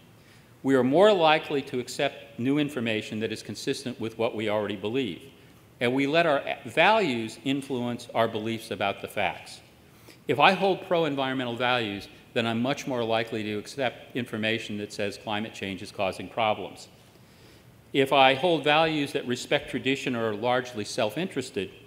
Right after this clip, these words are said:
I'm much less likely to believe those things about climate change. When we look at interactions with other people and our ability to make decisions as a group or as a nation, even more problems arise.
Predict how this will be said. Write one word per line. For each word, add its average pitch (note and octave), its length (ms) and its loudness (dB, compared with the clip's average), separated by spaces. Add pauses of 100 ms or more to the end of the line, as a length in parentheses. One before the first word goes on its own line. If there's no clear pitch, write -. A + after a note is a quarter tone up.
(500)
I'm C3+ 180 4
much G3+ 240 2
less G3+ 280 2
likely A2 420 0
to - 140 -8
believe G#2+ 360 -4 (120)
those G#2 240 -2
things G2 220 -6
about F2 280 -8
climate F2+ 320 -10
change. - 400 -14 (3000)
When F#3 160 4
we G3 100 4
look B3+ 220 2
at G#3 100 0
interactions F3+ 560 0
with C#3 140 0
other C#3+ 200 0
people C3 460 -4 (160)
and B2 120 0
our B2 180 2
ability C#3+ 420 0
to B2+ 120 -6
make B2+ 260 -4
decisions A#2+ 560 -6
as G#2 180 -4
a A2 60 -8
group B2+ 300 -4
or G#2+ 100 0
as G#2+ 120 -2
a G2+ 60 -4
nation, A#2 500 -6
even D3+ 280 -4
more C3 200 2
problems G2 460 -2
arise. E2+ 480 -6